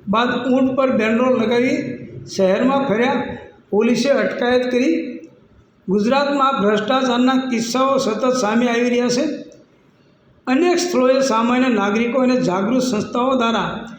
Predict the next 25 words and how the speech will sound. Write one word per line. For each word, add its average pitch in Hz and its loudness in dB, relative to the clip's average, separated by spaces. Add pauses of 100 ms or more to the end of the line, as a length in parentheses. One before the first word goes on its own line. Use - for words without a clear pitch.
(260)
વિરોધ 220 2
નોંધાવવામાં 214 2
આવી 220 0
રહ્યો 233 2
છે. 247 2 (120)
ત્યારે 254 2 (800)
જૂનાગઢ, 269 2 (1160)
જ્યારે 233 0
જૂનાગઢ 277 2
જિલ્લાના 226 0 (480)
માણાવદર 269 2
તાલુકા 247 2
પંચાયતમાં 233 0
ઓગણચાલીસ 254 0 (120)
કરોડ 240 2
રૂપિયાના 233 0
ભ્રષ્ટાચારના 214 0 (680)
આક્ષેપો 240 0
સામે 247 2 (180)
આર 233 0
ટી 233 0
આઈ 269 2
એક્ટિવિસ્ટ 254 -2
અને 233 2 (760)
ભીમ 254 2